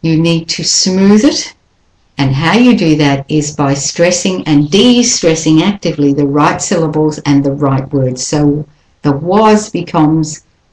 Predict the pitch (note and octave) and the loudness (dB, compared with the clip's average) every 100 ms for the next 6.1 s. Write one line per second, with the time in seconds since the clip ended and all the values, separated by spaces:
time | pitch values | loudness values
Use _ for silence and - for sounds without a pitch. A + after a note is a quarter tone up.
0 | _ - D3+ F3+ - B2 - - _ - | _ -6 2 4 4 0 -8 -14 _ -2
1 | C#3+ C#3 C#3+ - F#3+ C#4 - F3+ D#3+ - | 0 2 0 -2 0 0 0 -4 -4 -4
2 | E3+ F3 E3 - _ _ _ _ _ _ | -2 -2 -2 -6 _ _ _ _ _ _
3 | _ - E3 E3 D#3+ E3 D#3+ D#3 D#3 D3 | _ -2 0 2 2 4 2 0 -4 -2
4 | D#3+ D#3 D#3 D#3 D#3 D3 D3 D#3 D3+ D3+ | -2 0 0 2 2 2 2 2 2 2
5 | C#3+ C#3 C3+ C#3+ - C3+ C3 B2+ B2 - | 2 0 -2 -4 -4 -4 -2 -4 -6 -10